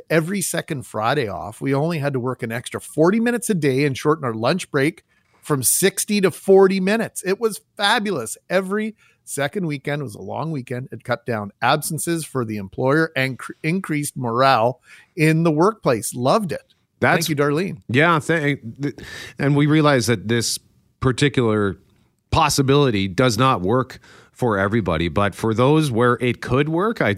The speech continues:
Speaker 2: I really think it would benefit companies to at least take a look at it. I mean, look at, and it, you know, if it was successful in Europe, don't they already have other things like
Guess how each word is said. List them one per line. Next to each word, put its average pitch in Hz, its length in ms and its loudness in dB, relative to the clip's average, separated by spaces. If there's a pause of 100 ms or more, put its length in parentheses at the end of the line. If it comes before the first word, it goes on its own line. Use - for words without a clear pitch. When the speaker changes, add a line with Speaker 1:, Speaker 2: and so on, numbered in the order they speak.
(120)
Speaker 2:
I 110 60 0
really 131 300 2
think 135 340 0
it 107 100 -2
would 95 160 -4
benefit 95 580 -2
companies 98 460 -2
to 101 160 -2
at 90 80 -4
least 104 420 -4 (380)
take 110 360 0
a 90 120 -4
look 82 380 -4
at 80 200 -4
it. 71 220 -6
I 98 60 -2
mean, 123 180 0
look 214 160 0
at, 214 160 0 (300)
and 165 120 2
it, 180 140 2
you 196 100 -2
know, 180 160 2
if - 800 -4
it 151 140 2
was 143 160 2
successful 147 600 0
in 107 80 0
Europe, 117 340 2 (640)
don't 185 200 2
they 302 100 2
already 208 240 4
have 107 320 2
other 104 180 2
things 127 320 0
like 104 220 -2